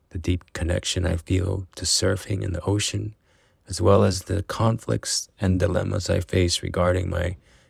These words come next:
current situation and future plans. Together, we'll explore the complexities of money,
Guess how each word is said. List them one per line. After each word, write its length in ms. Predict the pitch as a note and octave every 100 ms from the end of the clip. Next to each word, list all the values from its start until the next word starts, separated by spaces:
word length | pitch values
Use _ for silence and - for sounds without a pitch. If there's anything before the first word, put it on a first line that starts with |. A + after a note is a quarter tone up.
| _
current 260 | - G2 F#2
situation 840 | - F#2 - F2 F2 - E2+ F2 -
and 240 | F2 E2+ E2+
future 400 | F2+ E2 - -
plans. 580 | - G1+ - - - - _ _ _ _ _ _ -
Together, 440 | - F2+ F#2 G2 F#2+
we'll 200 | F2 E2+
explore 580 | - - - E2+ E2+
the 80 | E2
complexities 1040 | - - E2 D2+ - F#2+ - F#2 F#2 E2+
of 100 | E2
money, 540 | E2 E2+ F#2 F#2 F#2